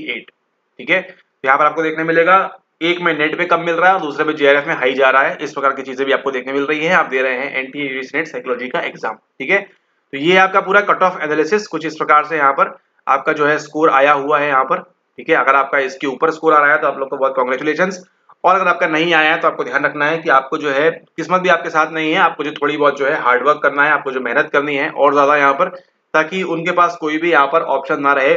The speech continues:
आपको पीछे खींचने के लिए, आपको यहाँ पर fail करने के लिए, ठीक है? आपके, उनके पास कोई भी option नहीं होना चाहिए, ठीक है? आपको focus रखना है कहाँ पर, अभी भी अपने hard work के ऊपर, कि आप जो है अच्छे से मेहनत करें और अच्छे से आगे बढ़ते रहें,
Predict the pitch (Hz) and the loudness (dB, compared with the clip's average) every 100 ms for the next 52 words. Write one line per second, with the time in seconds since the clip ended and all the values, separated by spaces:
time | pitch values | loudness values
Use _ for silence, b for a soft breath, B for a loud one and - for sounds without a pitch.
0 | - 135 - 147 135 127 131 131 139 151 | 2 0 -2 -10 -10 -12 -10 -10 -6 -6
1 | 147 151 165 131 127 147 135 127 147 165 | -4 0 2 2 2 -2 0 0 0 -2
2 | - 135 156 135 131 131 127 135 170 - | -4 -4 -2 -4 -4 -6 -4 0 0 0
3 | b b _ _ _ 131 175 156 143 143 | b b _ _ _ -2 0 4 2 2
4 | 156 160 156 147 170 156 156 151 143 156 | -6 -6 -6 -6 0 0 0 -6 -4 0
5 | 135 - 151 135 127 123 120 110 107 120 | 0 0 -6 -4 -2 -2 -2 -6 -10 -12
6 | 131 160 - - 139 170 156 156 160 156 | 0 0 0 -4 -2 0 0 0 0 4
7 | 143 139 151 139 147 151 - 147 - _ | 2 2 0 -2 -2 -4 -4 -6 -6 _
8 | _ _ - 131 151 143 143 139 156 156 | _ _ -2 0 0 0 -4 -4 -8 -8
9 | 127 170 185 175 143 139 139 139 - 139 | -2 0 0 0 2 2 0 0 0 -6
10 | 156 160 131 135 143 151 175 175 165 160 | -6 -4 -2 -2 0 0 2 0 0 -4
11 | - 139 156 - 123 139 131 127 143 131 | -8 -6 -4 0 0 0 -2 -2 -2 -2
12 | 143 | -2